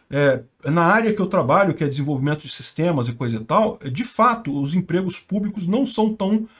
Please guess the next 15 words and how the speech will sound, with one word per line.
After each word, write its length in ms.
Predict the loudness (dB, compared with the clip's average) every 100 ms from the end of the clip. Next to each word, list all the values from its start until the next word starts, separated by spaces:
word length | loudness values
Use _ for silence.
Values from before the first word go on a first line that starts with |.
| _ _
valorizados 880 | 4 4 4 2 2 4 4 2 -8
quanto 360 | 0 0 2
na 100 | 0
iniciativa 460 | -2 -2 -4 -4 -6
privada. 400 | -4 2 2 2
A 40 |
iniciativa 360 | 0 -4 -4 -4
privada 340 | -2 0 0
paga 300 | 0 0 2
melhor 520 | 2 0 2 2 0 -6 _ _ _ -8
do 80 |
que 100 | -2
o 60 | 0
funcionário 440 | 0 0 0 0
público. 340 | 0 0 0